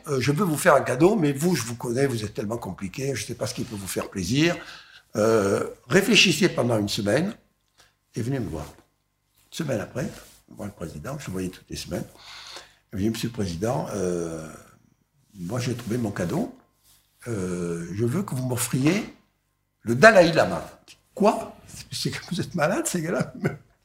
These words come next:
<laughs> Mais qu'est-ce que vous me racontez là ? « Ben, vous êtes président. » « Mais offrez-moi le Dalai Lama. » Ce gars-là, bon, allez, passons à autre chose. Un an passe.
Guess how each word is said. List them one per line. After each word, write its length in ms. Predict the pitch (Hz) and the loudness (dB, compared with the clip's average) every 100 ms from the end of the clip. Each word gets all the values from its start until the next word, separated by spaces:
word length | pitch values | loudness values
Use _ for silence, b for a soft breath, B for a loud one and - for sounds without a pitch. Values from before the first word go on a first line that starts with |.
| - | 2
<laughs> 520 | - - - 226 - | 2 2 -8 -4 4
Mais 100 | 240 | 4
qu'est-ce 260 | - 175 | 6 2
que 80 | - | 2
vous 120 | 185 | 4
me 60 | 156 | 8
racontez 360 | 131 120 135 127 | 8 6 2 0
là ? « 160 | - B B - | -2 B B -6
Ben, 100 | - | -6
vous 100 | - 117 | -2 -4
êtes 100 | - | -2
président. » « 560 | 135 202 359 285 - - | 0 6 6 6 0 -10
Mais 60 | - | -16
offrez-moi 340 | - - 85 262 | -14 -8 -4 -4
le 80 | 147 | -2
Dalai 300 | 98 87 127 | -2 0 0
Lama. » 280 | 156 92 - - _ _ - | 0 -2 -6 -14 _ _ -12
Ce 160 | - | -8
gars-là, 800 | - 92 76 76 78 71 67 60 64 | -6 -6 -6 -6 -4 -4 -6 -8 -6
bon, 180 | 82 78 | -6 -4
allez, 100 | 85 - | -8 -8
passons 240 | 98 98 | -8 -6
à 40 | |
autre 120 | 78 - | -8 -10
chose. 160 | 67 - - _ _ B B B B B _ _ | -16 -18 -20 _ _ B B B B B _ _
Un 180 | 170 190 | 8 8
an 120 | 147 | 8
passe. 360 | 120 101 82 - | 6 2 -4 -8